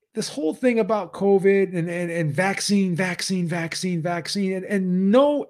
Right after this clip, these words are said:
effort at all has ever really been put into the therapeutics. Doctor Fauci has down, downplayed every therapeutic that was brought up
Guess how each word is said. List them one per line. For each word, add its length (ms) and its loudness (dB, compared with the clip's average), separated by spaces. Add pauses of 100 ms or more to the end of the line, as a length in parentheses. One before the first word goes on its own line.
effort 400 0
at 220 0
all 340 2
has 300 -2
ever 500 -2
really 540 2 (220)
been 100 -2
put 320 -8
into 240 -4
the 100 -4
therapeutics. 920 -6 (300)
Doctor 340 -2
Fauci 640 0 (240)
has 220 2
down, 540 4 (320)
downplayed 680 4
every 480 2
therapeutic 800 2
that 180 0
was 160 -6
brought 480 -4
up 300 0